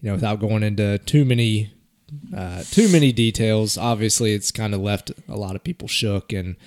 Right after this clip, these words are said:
we just wanna offer up prayers and, um, thoughts for those victims and, uh, their families as well.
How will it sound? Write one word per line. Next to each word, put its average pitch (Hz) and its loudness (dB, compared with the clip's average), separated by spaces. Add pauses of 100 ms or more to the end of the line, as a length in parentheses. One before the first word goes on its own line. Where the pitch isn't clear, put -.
(280)
we 107 0
just 101 -2
wanna 98 0
offer 101 0
up 104 -4
prayers 120 2
and, 95 -6 (540)
um, 95 -8 (120)
thoughts 120 -6
for 120 -2
those 113 2
victims 127 0
and, 92 -6 (400)
uh, 95 -4
their 101 -2
families 104 -2
as 101 -6
well. 123 0